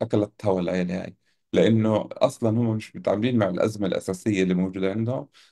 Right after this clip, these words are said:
ومش جاهزين للتعامل مع ضغوطات اللي هي خارجية واللي هي كتير كبيرة، آه، في المجتمع اللي إحنا عايشين فيه. إيش دور الأخصائي الاجتماعي؟ و-، أو إيش، إيش ال-، الآليات؟ أو، أو كيف إحنا بنقدر إنه نتدخل؟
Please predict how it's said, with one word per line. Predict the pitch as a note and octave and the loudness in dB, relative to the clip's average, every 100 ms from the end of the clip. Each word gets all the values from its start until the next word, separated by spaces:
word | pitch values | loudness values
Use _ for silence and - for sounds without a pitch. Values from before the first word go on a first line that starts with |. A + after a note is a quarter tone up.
| _ | _
ومش | G2+ G#2 F2+ | -2 0 0
جاهزين | G2+ F#2 F#2 C#3+ C#3 | -2 -4 -2 -2 0
للتعامل | A2 - G2+ A2 G#2 F#2+ | -4 2 4 4 2 0
مع | F#2+ | -2
ضغوطات | F2+ F2 F2+ G#2+ G#2 - | -2 -4 -2 -2 -2 -8
اللي | F#2+ F#2 F#2+ | -6 -6 -6
هي | |
خارجية | F#2 F#2 F2+ E2+ F2+ F2 - | 0 0 0 -4 -4 -4 -4
واللي | E2+ F#2 | 0 2
هي | G#2+ | 2
كتير | - A2 G#2+ | 0 0 0
كبيرة، | - - G2+ G2+ G#2 - _ _ - | -2 -2 0 2 -2 -6 _ _ -4
آه، | - F#2 F2+ | 2 6 6
في | F2+ | 4
المجتمع | G2 G2 - F#2 | 0 -2 -2 0
اللي | F2+ F2+ | 2 0
إحنا | F#2 | -2
عايشين | E2+ E2+ - F2+ | -4 -6 -10 -12
فيه. | - F2+ - _ _ - F#3+ | -10 -12 -12 _ _ 0 6
إيش | F3+ | 8
دور | C#3+ B2+ | 8 8
الأخصائي | G#2+ - - G2 F#2+ | 4 -2 -2 0 0
الاجتماعي؟ | F2+ F2+ - F#2 F#2 G#2+ _ _ _ _ _ _ _ _ | -4 -8 -8 -8 -6 -10 _ _ _ _ _ _ _ _
و-، | - - | -2 4
أو | A2+ - | 4 4
إيش، | D#3 - - | 2 0 0
إيش | D#3 - | 2 2
ال-، | C3 G#2+ - | 0 -2 -2
الآليات؟ | G2+ - G#2 G2+ F#2 G#2 F2 - _ _ _ _ _ - | -2 4 4 4 2 4 4 0 _ _ _ _ _ -2
أو، | G2 F#2+ F2+ F2+ - | 0 2 -2 -4 -2
أو | G2 F#2 | 0 -2
كيف | - E3+ | -4 -2
إحنا | - A#2 A#2+ B2 C3 | -2 0 2 2 0
بنقدر | - G#2+ A2+ A#2 G#2+ A2 - - | -2 0 0 2 0 0 -16 -10
إنه | G2+ G#2 G#2 | -6 -4 -4
نتدخل؟ | G#2+ F#2+ F2+ F2+ - F2+ | -4 -4 -2 -2 -2 -8